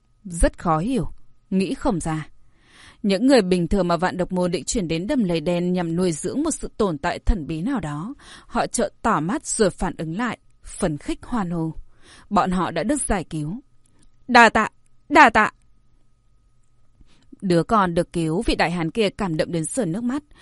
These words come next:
Tiếc là không thể làm trâu làm ngựa cho Lâm Phàm,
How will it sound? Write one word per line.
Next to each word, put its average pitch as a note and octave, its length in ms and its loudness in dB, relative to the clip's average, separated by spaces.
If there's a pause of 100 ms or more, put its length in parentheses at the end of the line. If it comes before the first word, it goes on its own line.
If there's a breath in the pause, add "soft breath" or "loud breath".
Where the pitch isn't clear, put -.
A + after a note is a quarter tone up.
(280 loud breath)
Tiếc D#4+ 180 2
là F#3+ 120 6
không A3 280 0
thể F3 140 4
làm F3 180 0
trâu G3 240 0
làm F3 220 0
ngựa F#3 120 0
cho - 140 0
Lâm F#3 180 0
Phàm, D#3+ 340 -4